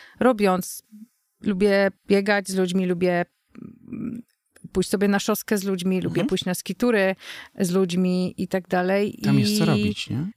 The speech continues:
Speaker 1: Tak, tam jest, jest co robić, nie? Więc, e, mnie to strasznie cieszy i cieszę się, jak widzę, że ludzie się tym zarażają. Bardzo się cieszę, jak przyjeżdżają do mnie różne osoby z Polski i razem możemy coś zrobić i mogę zarazić ich, pokazać im fragment tego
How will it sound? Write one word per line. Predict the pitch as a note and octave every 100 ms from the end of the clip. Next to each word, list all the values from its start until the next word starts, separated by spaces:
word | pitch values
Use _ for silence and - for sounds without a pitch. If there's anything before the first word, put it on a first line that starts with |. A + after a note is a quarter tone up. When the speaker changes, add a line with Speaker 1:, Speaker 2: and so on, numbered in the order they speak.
| -
Speaker 1:
Tak, | D4 A#3
tam | - A3
jest, | C4+ D4+ -
jest | G#3+ C#4+
co | -
robić, | C4 B3 F3+ - G3
nie? | G3+ G#3+
Więc, | G#3+ G#3+ A3 - - A3
e, | G#3+ G#3+ G#3+ G#3+ - -
mnie | G3+ A#3+
to | C4
strasznie | - C#4 C4+ B3+
cieszy | B3 G3 -
i | - F3+
cieszę | - B3+ - A#3
się, | - A3 A3 C#4
jak | A3+ G#3
widzę, | G3+ A3+ A3+
że | G#3+ G#3+
ludzie | A3+ G#3 A#3
się | - A3+ -
tym | - G#3+ G#3+ G#3+ G#3+ - - - F#3
zarażają. | G#3 G#3+ G3+ G#3 G3 F3 E3 E3 - - - _ -
Bardzo | G3 G#3
się | -
cieszę, | G3+ A3 A#3
jak | G#3
przyjeżdżają | - A3 G#3 F#3+ G#3 G#3 G3+
do | G3+
mnie | G3+ G3
różne | G3 G3 G3
osoby | - F#3 F#3+
z |
Polski | - G3+ G#3+ - - C#4+ E4 E4 - - _ -
i | G#3+ G#3
razem | G#3 B3 B3+
możemy | G#3+ F#3 F#3+ F#3
coś | G3 F3+
zrobić | F#3 G3 G3+
i | G3+
mogę | A3 G#3+
zarazić | G#3 A3 C4+ A#3+ A#3 A3+
ich, | -
pokazać | A3+ B3 B3 A#3
im |
fragment | G#3+ A#3+ A#3+ A#3+ A3+
tego | - G#3 A3 A3